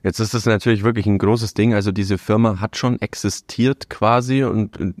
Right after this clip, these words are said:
ihr oder du hast sie dann übernommen. Ähm, dann fangen wir doch mal vorne an. Ich bin mir sicher, du kannst mir die Geschichte erzählen. Wie kam's denn überhaupt zu dieser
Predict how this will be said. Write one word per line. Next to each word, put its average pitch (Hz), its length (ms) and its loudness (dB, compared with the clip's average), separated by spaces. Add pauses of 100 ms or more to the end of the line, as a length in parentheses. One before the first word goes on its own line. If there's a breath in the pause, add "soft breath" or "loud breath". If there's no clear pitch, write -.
ihr 113 340 2
oder 92 220 -2
du 113 240 0
hast 110 180 -4
sie 107 80 -6
dann 104 140 2
übernommen. 101 640 2 (520 loud breath)
Ähm, 107 440 2 (560)
dann 110 300 2 (280)
fangen 131 340 2
wir 120 80 2
doch 110 160 0
mal 110 180 2
vorne 113 440 0
an. 107 140 2
Ich 87 140 -4
bin 98 160 2
mir 98 100 2
sicher, 101 280 -2
du 92 240 2
kannst - 320 -2
mir 104 100 2
die 92 140 0
Geschichte 98 400 0
erzählen. 90 560 2
Wie 104 200 2
kam's 107 400 2
denn - 140 -4
überhaupt 90 460 -2
zu - 120 -4
dieser 87 380 0